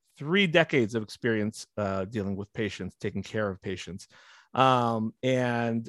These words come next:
we, he has a book that we're gonna talk about today called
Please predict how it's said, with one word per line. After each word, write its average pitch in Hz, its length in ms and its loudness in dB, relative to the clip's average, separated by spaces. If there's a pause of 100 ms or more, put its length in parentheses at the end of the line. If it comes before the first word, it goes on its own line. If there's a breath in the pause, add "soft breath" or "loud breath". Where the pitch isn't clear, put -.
we, 135 300 -2
he 131 140 0
has 131 320 2 (240)
a 120 80 4
book 175 460 4
that 131 140 2
we're 120 80 -4
gonna 120 120 0
talk 120 200 4
about 113 160 0
today 123 220 0
called 120 300 2